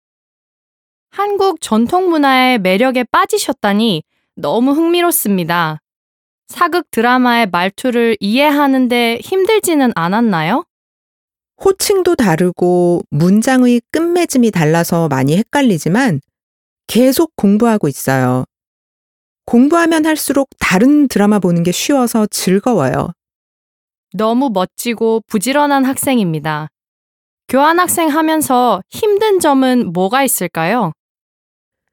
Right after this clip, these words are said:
Speaker 2: 제가 한국에서 힘든 점은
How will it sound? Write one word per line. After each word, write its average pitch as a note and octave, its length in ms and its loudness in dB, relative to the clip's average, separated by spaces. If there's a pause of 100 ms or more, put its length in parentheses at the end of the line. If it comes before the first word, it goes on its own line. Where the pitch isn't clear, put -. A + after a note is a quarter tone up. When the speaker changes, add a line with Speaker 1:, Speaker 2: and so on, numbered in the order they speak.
(160)
Speaker 2:
제가 B3 560 2
한국에서 C#4 760 0
힘든 C#4 400 2
점은 E3+ 400 0